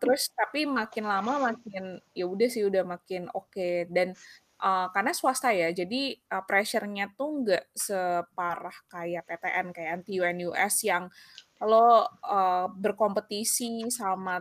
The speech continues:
anak-anak yang pintar. Terus kan kalau nggak salah nilai lo kan ikutan bell curve juga kan. Jadi misalnya kalau misalnya lo nilainya B, tapi semuanya A, berarti lu sama dengan C gitu. Nah, gue nggak bisa tuh kayak gitu-gitu. Nah, eh, pas gue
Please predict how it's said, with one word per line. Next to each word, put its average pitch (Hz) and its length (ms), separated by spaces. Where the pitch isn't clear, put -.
anak-anak 180 460
yang 185 160
pintar. 190 500
Terus - 140
kan 277 400
kalau 196 240
nggak 190 160
salah 214 320
nilai 214 400
lo 208 80
kan 254 160
ikutan 240 420
bell 170 220
curve - 240
juga 190 240
kan. 165 240
Jadi 190 240
misalnya 208 320
kalau 175 240
misalnya 180 240
lo 170 80
nilainya 165 480
B, 220 400
tapi 208 180
semuanya 202 600
A, 240 320
berarti 220 320
lu 247 120
sama 202 280
dengan 185 400
C 196 240
gitu. 180 240
Nah, 165 160
gue 175 160
nggak 185 160
bisa - 160
tuh - 80
kayak 165 240
gitu-gitu. 165 260
Nah, 185 200
eh, 175 320
pas 226 240
gue 214 560